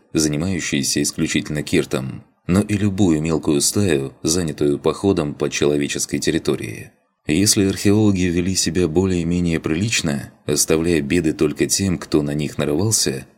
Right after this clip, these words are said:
то от вторых проблем было намного порядков больше. К тому же у первых было лишь три вида существ, а вторые при этом никак себя не ограничивали. Но здесь, похоже, стандартная тройка археологов. Нюхач –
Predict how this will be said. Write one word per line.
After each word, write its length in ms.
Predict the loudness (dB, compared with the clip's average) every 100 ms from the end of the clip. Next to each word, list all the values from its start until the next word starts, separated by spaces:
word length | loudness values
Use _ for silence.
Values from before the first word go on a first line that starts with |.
| 0
то 120 | 0
от 220 | 2 -2
вторых 480 | -4 0 0 0 -2
проблем 500 | -2 -2 0 -2 0
было 280 | 2 2 2
намного 540 | -2 -6 -4 0 0
порядков 480 | 0 0 -2 -2 -4
больше. 600 | -2 -4 -4 -8 -12 -16 _ _ _
К 80 | -2
тому 200 | 0 2
же 140 | 0
у 120 | -2 -2
первых 480 | 0 2 4 2
было 240 | 2 2 4
лишь 260 | 2 -2
три 240 | -2 -4 -2
вида 240 | 0 0
существ, 680 | 0 -2 0 0 -2 -8 -12 _ 0
а 120 | 0
вторые 420 | 2 0 2 2
при 180 | 2 0
этом 360 | 0 -4 -2
никак 360 | -2 0 -2 -2
себя 280 | -2 0 -2
не 120 | -2
ограничивали. 840 | 0 0 0 -2 -4 -6 -12 -16 -20 _ -4
Но 180 | -2 0
здесь, 340 | 2 2 2
похоже, 600 | 0 -4 -2 -4 -6 -8 -6
стандартная 720 | 0 2 4 2 2 -2 -2
тройка 420 | 2 2 2 -2
археологов. 960 | -2 -4 -2 0 2 2 -4 -8 -10 -14 _ _ _ _ -4
Нюхач – 680 | 2 2 2 -4 -4 -8